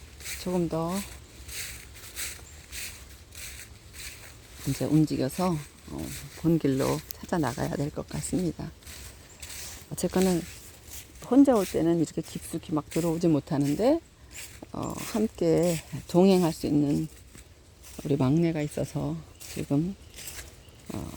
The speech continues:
마침 오늘, 어, 지난번 우리가 트립을 떠날 때처럼, 음, 잠시 함께 나와서 자연을 속을 걷고 또 단풍도 볼 수 있어 너무 감사합니다.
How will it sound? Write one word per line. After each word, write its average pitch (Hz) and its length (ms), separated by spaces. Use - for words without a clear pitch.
마침 - 440
오늘, 180 460
어, 143 360
지난번 160 540
우리가 151 540
트립을 170 640
떠날 214 280
때처럼, 156 560
음, 156 180
잠시 156 340
함께 214 320
나와서 175 420
자연을 160 680
속을 185 200
걷고 - 460
또 143 160
단풍도 190 520
볼 170 140
수 175 160
있어 190 400
너무 175 340
감사합니다. 151 720